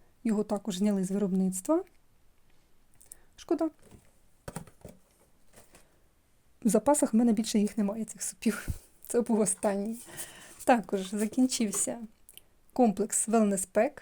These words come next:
для жінок, код триста вісімдесят вісім тридцять вісім. Порожня упаковочка. Класний засіб. Рекомендую.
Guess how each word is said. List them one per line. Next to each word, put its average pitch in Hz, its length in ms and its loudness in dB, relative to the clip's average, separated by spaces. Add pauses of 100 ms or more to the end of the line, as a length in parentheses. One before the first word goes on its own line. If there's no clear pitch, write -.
(160)
для 208 140 2
жінок, 190 520 -2 (260)
код 214 220 -4 (140)
триста 247 280 -6
вісімдесят 202 460 -2
вісім 190 200 -2
тридцять 233 400 -6
вісім. 262 400 -2 (800)
Порожня 214 360 -6
упаковочка. 285 600 -4 (440)
Класний 214 480 0
засіб. 269 480 0 (2000)
Рекомендую. 208 600 -4